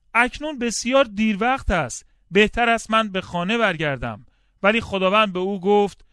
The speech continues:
"خنوخ، تو به خانهٔ من نزدیکتر هستی تا به خانهٔ خودت.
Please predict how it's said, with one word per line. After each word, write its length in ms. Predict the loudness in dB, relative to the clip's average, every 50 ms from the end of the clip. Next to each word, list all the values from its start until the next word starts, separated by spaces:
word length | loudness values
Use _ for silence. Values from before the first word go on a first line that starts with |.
| _ _ _
"خنوخ، 500 | -12 -4 -2 0 0 0 -4 -8 -12 -16 _ _ _ _ _ _ -2
تو 100 | -2 0
به 120 | 2 2 -2
خانهٔ 460 | 0 0 -2 -2 0 0 -2 -2 0
من 220 | 0 0 0 0
نزدیکتر 720 | 0 -2 -2 -2 -4 -6 -8 -8 -4 -2 0 2 2 2 2
هستی 440 | 0 -2 -6 -8 -8 -6 -8 -8 -10 _ _ -4
تا 120 | 0 0 0
به 100 | 0 -2
خانهٔ 440 | -4 -4 -4 -4 -4 -4 -4 -6
خودت. 440 | -6 -8 -8 -8 -6 -4 -6 -6 -8